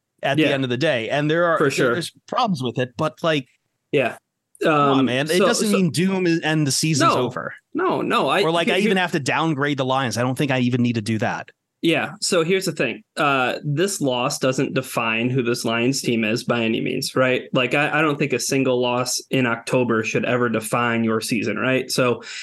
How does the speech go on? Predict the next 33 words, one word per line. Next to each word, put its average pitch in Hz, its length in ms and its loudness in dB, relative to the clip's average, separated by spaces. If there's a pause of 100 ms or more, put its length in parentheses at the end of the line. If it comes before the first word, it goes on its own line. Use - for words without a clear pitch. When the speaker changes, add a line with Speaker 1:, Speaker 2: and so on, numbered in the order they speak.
(140)
Speaker 2:
there 160 120 2
isn't 175 280 2
any 156 180 4
jumping 131 460 0
to 131 100 -2
conclusions 123 580 0
from 117 180 -2
that 113 180 0
standpoint. 101 540 -4 (640)
Losing 143 380 4
to 160 100 0
the 147 120 4
Ravens 139 380 4
this 135 200 0
way 131 400 2 (220)
does 131 200 0
not 131 280 0
define 123 420 0
the 120 100 0
Lions 120 360 0
as 117 120 0
a 113 120 0
bottom 113 640 0
tier 123 240 0
team. 110 540 0
It 123 100 -2
does 117 220 0
not 117 180 0
bring 120 220 0
back 120 260 0
S 127 260 -4
O 123 180 4
L. 113 380 0